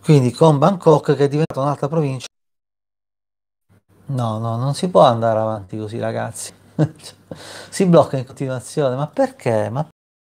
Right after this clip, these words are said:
poi, eh, il mio provider mi blocca, dice: "Perché? Perché tutto questo upload di dati? Perché? Cosa fai con l'upload di dati? Cosa devi uploadare? Non è che fai soldi uploadando dati."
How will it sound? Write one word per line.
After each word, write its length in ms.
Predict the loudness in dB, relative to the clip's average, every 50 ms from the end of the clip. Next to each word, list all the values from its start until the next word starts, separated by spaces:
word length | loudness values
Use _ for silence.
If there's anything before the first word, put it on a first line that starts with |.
| _ _ _ _ _ _ _ _ _ _ _ _ _ -6 -6 -6 -2
poi, 440 | 0 2 2 4 2 2 0 -2
eh, 640 | -4 -4 -4 -4 -2 -4 -4 -4 -4 -4 -6 -6 -6 -8
il 300 | -6 -6 -4 -2 -2 -2
mio 320 | 0 0 2 2 2 2 2
provider 960 | 2 2 4 6 6 6 6 8 6 6 4 2 0 0 0 0 0 0 -4
mi 180 | -4 -6 -8
blocca, 540 | -6 -2 0 0 0 0 -2 _ -2 0 0
dice: 220 | 0 0 -2 -2
"Perché? 460 | -2 -2 -4 2 6 8 8 8 8 6
Perché 320 | 2 -2 -2 2 2 2
tutto 240 | 2 0 -4 -2 0
questo 240 | 0 0 2 2 0
upload 540 | 0 0 0 4 6 6 6 6 4 2 -4
di 160 | -6 -2 0
dati? 360 | 2 2 2 0 -2 -4 -4
Perché? 400 | -2 -2 -2 0 2 0 0 0
Cosa 220 | 2 -2 -2 -2 0
fai 260 | 2 4 4 2 2
con 120 | 0 -4
l'upload 460 | -6 -6 -6 -6 -4 -2 -2 -2 -2
di 120 | -4 -8 -10
dati? 420 | -10 -12 -12 -12 -16 _ _ -20 _ _ -20 -20 -20 -20 -20 -20 _ _
Cosa 220 | -4 -2 2 2 6
devi 120 | 4 4
uploadare? 600 | 4 4 4 4 4 6 4 2 0 -2 -4 -6
Non 140 | -6 -4 -2
è 120 | -2 -2
che 120 | -2 -4 -2
fai 220 | 4 4 4 4
soldi 320 | 6 4 4 4 2 0
uploadando 640 | -4 -4 -4 -6 -4 -2 -2 -2 -2 -4 -6 -10 -8
dati." 440 | -6 -6 -6 -6 -8 -12 -16 -20